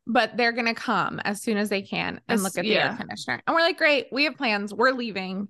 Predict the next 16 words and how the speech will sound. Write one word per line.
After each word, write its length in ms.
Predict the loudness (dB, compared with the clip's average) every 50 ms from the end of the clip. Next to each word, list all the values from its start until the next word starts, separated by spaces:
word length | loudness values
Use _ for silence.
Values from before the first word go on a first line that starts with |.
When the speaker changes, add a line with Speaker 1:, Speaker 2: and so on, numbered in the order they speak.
| _ _
Speaker 1:
Currently, 260 | 2 4 6 6 6
Speaker 2:
Yeah. 300 | 6 4 4 4 4 2
Speaker 1:
it's 120 | 0 0 2
not 220 | 4 4 6 4
inhibiting 540 | 4 2 2 0 0 0 0 -2 -2 -2 -2
anything 320 | 0 0 0 0 0 0 0
we 140 | 2 2
wanna 200 | 2 2 0 0
do. 220 | 0 -2 -2 -2 -2
We 140 | -2 -2 -2
just 160 | -2 -2 0
thought 180 | 0 0 0
you 220 | 0 -2 -2 0 0
would 140 | 0 0 2
wanna 240 | 2 2 2 2
know 600 | 0 2 2 2 2 2 0 0 0 -2 -2 -4